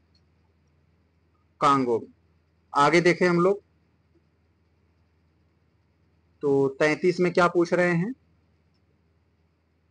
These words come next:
तो कोलंबो प्रक्रिया के संदर्भ में, कोलंबो प्रक्रिया के संदर्भ में आपसे दो कथन पूछ रहे हैं। कोलंबो प्रक्रिया के संबंध में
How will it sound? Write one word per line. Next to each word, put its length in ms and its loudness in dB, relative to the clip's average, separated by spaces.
तो 80 -2
कोलंबो 580 4
प्रक्रिया 480 0
के 140 -2
संदर्भ 400 0
में, 220 -2
कोलंबो 400 2
प्रक्रिया 440 0
के 100 -6
संदर्भ 380 -2
में 100 0
आपसे 340 0
दो 180 0
कथन 320 -2
पूछ 280 -4
रहे 120 -2
हैं। 180 -8
कोलंबो 460 4
प्रक्रिया 500 0
के 140 -2
संबंध 420 -4
में 200 -4